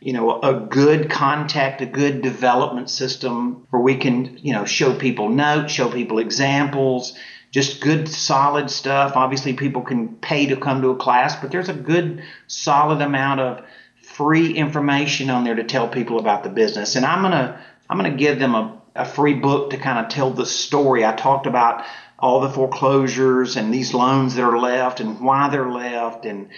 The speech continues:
some specific stories about it. So I'm gonna give your listeners a,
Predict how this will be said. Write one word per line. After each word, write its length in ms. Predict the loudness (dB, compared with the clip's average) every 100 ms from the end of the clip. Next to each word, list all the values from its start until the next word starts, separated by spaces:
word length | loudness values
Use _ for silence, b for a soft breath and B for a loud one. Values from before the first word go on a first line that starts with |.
| B B B -10
some 260 | -4 -4
specific 760 | -2 -4 -4 -2 0 0 0 -6
stories 560 | -6 0 2 4 2 0
about 360 | 0 2 2
it. 140 | 2 -4
So 360 | -4 -4 -4 -2
I'm 80 | -2
gonna 160 | 0
give 140 | -2 -2
your 320 | 2 2 2
listeners 520 | 0 0 0 0 0
a, 260 | -2 -4